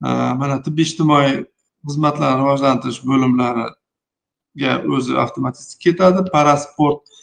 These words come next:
Paralimpiya qo'mitasi bo'limlariga ketadi. E, shu hammasi o'zaro elektron bog'liqlik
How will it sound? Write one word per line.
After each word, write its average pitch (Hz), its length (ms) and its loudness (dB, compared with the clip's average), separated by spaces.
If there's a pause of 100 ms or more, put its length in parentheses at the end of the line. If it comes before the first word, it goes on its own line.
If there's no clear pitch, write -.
(200)
Paralimpiya 143 580 4
qo'mitasi 131 600 -2 (220)
bo'limlariga 139 680 2
ketadi. 185 480 4 (760)
E, 120 60 -4 (360)
shu - 300 4
hammasi 214 480 6
o'zaro 185 520 6 (580)
elektron 175 640 4
bog'liqlik 165 640 2